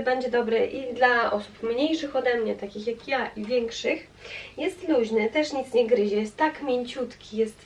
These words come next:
tak fajny, przyjemny. I słuchajcie, co jest tutaj ciekawszego? To po pierwsze, że możecie go nosić albo tak i on z tyłu też ma taki bardzo, em, odważny, duży dekolt, albo możecie go nosić na drugi sposób, czyli możecie sobie opuścić, e,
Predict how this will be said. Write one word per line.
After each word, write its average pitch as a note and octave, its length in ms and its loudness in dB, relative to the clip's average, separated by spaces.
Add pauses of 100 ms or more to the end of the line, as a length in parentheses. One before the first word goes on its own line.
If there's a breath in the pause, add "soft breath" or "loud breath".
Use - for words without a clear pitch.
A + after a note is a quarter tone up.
tak D4 260 0
fajny, C4 480 0
przyjemny. G#3+ 800 0 (540 loud breath)
I D#4 300 2
słuchajcie, A3 420 2
co G4 100 2
jest A4 140 8
tutaj E4+ 160 0
ciekawszego? D4+ 640 4 (420 loud breath)
To B3+ 260 10
po C#4+ 140 4
pierwsze, A3 360 4
że G#3+ 80 0
możecie D4 300 0
go D4 100 4
nosić D4 300 2
albo D#4 280 6
tak G#3 300 4
i - 60 4
on C#4 120 4
z - 100 -12
tyłu C4 240 -4
też D#4 220 -2
ma B3 100 -2
taki G#3 260 -8
bardzo, A3 680 -2
em, G#3+ 460 -4 (140)
odważny, A#3+ 580 2
duży A#3+ 260 0
dekolt, G#3 540 -2 (480 loud breath)
albo C4 320 6
możecie B3+ 380 2
go C#4+ 120 0
nosić B3 380 0
na C4+ 220 6
drugi B3+ 300 -2
sposób, - 400 -10
czyli F#4+ 220 2
możecie D4+ 280 2
sobie C4+ 260 -6
opuścić, G#3+ 580 -8
e, - 220 -10